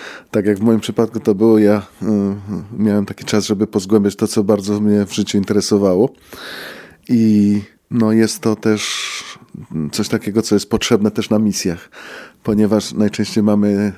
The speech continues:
e, takie wyobrażenie misji, że gdzieś tam jesteśmy w najbiedniejszych miejscach świata i że pomagamy najbiedniejszym ludziom i to jest prawda. Sam byłem na takich misjach w różnych miejscach w Nikaragui i później w Panamie.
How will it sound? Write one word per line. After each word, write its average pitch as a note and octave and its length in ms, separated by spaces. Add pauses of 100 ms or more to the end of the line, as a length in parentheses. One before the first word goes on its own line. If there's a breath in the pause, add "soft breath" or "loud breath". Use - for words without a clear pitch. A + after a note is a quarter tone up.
e, G#2 280
takie G#2 220
wyobrażenie G2+ 500
misji, G2+ 300
że G2+ 100
gdzieś F#2+ 240
tam G2+ 180
jesteśmy G2+ 400
w F#2+ 40
najbiedniejszych G2+ 680
miejscach G#2 420
świata G#2+ 560 (600 loud breath)
i A#2 140
że G2 440 (120)
pomagamy G2+ 420
najbiedniejszym G2+ 680
ludziom G#2 380
i A#2+ 60
to C#3+ 80
jest C#3 140
prawda. G2 420 (640 loud breath)
Sam A#2+ 240
byłem G#2 480
na G#2 100
takich G2 300
misjach F#2+ 380
w G#2 480
różnych G2+ 280
miejscach G2+ 280
w - 20
Nikaragui G2+ 760
i G#2 160
później G2+ 300
w - 40
Panamie. G2+ 420